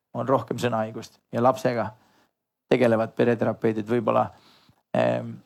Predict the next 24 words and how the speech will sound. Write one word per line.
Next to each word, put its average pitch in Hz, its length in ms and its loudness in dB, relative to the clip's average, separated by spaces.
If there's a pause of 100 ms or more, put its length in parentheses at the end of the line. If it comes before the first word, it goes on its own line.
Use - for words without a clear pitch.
(200)
kergemini. 127 400 4
Ma, 139 200 6
ma, 165 220 4
ma 165 100 2
pean 175 180 4
ütlema, 156 200 2
et 131 80 0
ma, 139 160 6
eh, - 1040 -6 (120)
küll 139 180 4
pidin 143 360 2
siin 131 180 -2
õudselt 139 280 2
palju 135 280 4 (460)
nagu 120 160 -2
kuulama, 143 320 6
panema 135 240 4
detaile 143 320 6
tähele, 143 280 6
aga 123 160 6
minu 139 240 0
silme 139 340 4
ees 113 100 0
jooksis 127 440 2